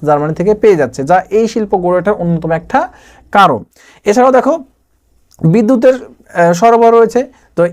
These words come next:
এই শিল্প গড়ে ওঠার জন্য বিদ্যুৎ কোথা থেকে পায় না, বিশেষ করে তাপবিদ্যুৎ কেন্দ্র টম্বে,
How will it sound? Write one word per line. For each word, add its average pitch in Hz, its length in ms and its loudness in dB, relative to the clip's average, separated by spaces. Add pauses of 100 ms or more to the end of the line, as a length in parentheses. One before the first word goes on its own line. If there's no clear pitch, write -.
(140)
এই 214 120 2
শিল্প 247 240 -2
গড়ে 226 220 4
ওঠার 226 160 0
জন্য 240 140 -2
বিদ্যুৎ 202 280 -2
কোথা 220 180 2
থেকে 226 180 2
পায় 233 240 0 (340)
না, 160 140 0
বিশেষ 196 280 -4
করে 226 140 2
তাপবিদ্যুৎ 208 500 0
কেন্দ্র 214 300 0
টম্বে, 202 480 0